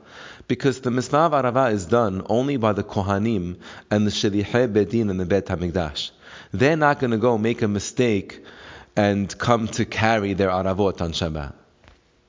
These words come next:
The Gemara answers, we only prohibit it on Shabbat,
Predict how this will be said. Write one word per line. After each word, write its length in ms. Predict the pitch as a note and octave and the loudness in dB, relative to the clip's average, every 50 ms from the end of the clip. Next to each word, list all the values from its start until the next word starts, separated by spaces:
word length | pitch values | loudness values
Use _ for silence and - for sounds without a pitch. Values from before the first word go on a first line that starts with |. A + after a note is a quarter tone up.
| - - _ _ - - - - - - _ _ - | -20 -20 _ _ -20 -20 -20 -20 -20 -20 _ _ -4
The 100 | - A2 | -2 0
Gemara 400 | G#2 B2 B2 B2+ C3 D#3+ F#3+ F#3+ | 0 0 0 0 2 2 2 2
answers, 760 | - C#3 C#3 D3 C#3 - A2 G2+ G2 F#2+ E2+ - - - - - - - - - _ | 2 2 0 0 0 0 0 0 0 0 -2 -6 -10 -14 -16 -18 -20 -20 -20 -12 _
we 200 | - G#2 A#2 A#2+ | 0 2 4 4
only 260 | A#2+ C#3+ E3+ F3+ F#3 | 4 4 2 2 0
prohibit 560 | F3 - - B2+ A2+ A2 B2+ A#2 B2 B2+ G#2+ F#2+ | -2 0 0 0 2 2 2 2 2 2 2 2
it 120 | F#2 F#2 | 0 0
on 180 | F#2 F#2 F#2 F#2 | 0 0 0 0
Shabbat, 580 | - - G#2 F#2 F2 E2 B2 A#2+ G#2 F2+ F2+ | 0 0 0 2 2 2 2 2 2 0 -2